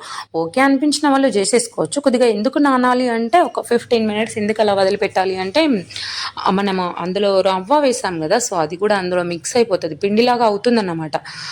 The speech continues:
అలా కావడానికి ఇలా క్యాప్ పెట్టి వదిలేసాం అనుకోండి, ఆ రవ్వ కూడా పిండిలో కలిసిపోయి పిండి మాదిరిగా అయిపోతుంది అనమాట. So, ఇప్పుడైతే ఇది కంప్లీట్ అయిపోయింది కదా, దీన్ని అయితే ఇలా పక్కకు పెట్టేసుకొని ఇప్పుడు మనం కావాల్సిన ఇంగ్రీడియంట్ రెడీ చేస్తాం. ఒక గిన్నె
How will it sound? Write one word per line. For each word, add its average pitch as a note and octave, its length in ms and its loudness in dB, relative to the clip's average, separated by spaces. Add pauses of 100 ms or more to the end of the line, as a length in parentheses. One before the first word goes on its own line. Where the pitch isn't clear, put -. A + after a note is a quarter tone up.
(120)
అలా G#3 140 2
కావడానికి G#3 460 0
ఇలా F#3+ 80 0
క్యాప్ E3 320 -4
పెట్టి E3 200 0
వదిలేసాం E3 500 -2
అనుకోండి, E3 500 -4 (380)
ఆ F#3 60 -2
రవ్వ F3 280 0
కూడా A3+ 300 2 (420)
పిండిలో C#4 280 -2
కలిసిపోయి A#3 460 -2
పిండి D#4 140 8
మాదిరిగా E3+ 360 4
అయిపోతుంది D#3 420 -4
అనమాట. D#3 260 -4
So, E3+ 160 0
ఇప్పుడైతే G3+ 380 -2
ఇది C4+ 80 -2
కంప్లీట్ G3+ 380 0
అయిపోయింది E3 360 -2
కదా, F#3+ 120 0
దీన్ని G#3 260 -4
అయితే F#3+ 140 -2
ఇలా F3+ 340 -2
పక్కకు F#3 260 -2
పెట్టేసుకొని F3 440 -2
ఇప్పుడు E3 160 -2
మనం F3 180 -2
కావాల్సిన F3 460 -2
ఇంగ్రీడియంట్ D#3+ 460 2
రెడీ D4+ 160 4
చేస్తాం. - 300 -10 (720)
ఒక A#3+ 120 -2
గిన్నె G#3+ 320 -2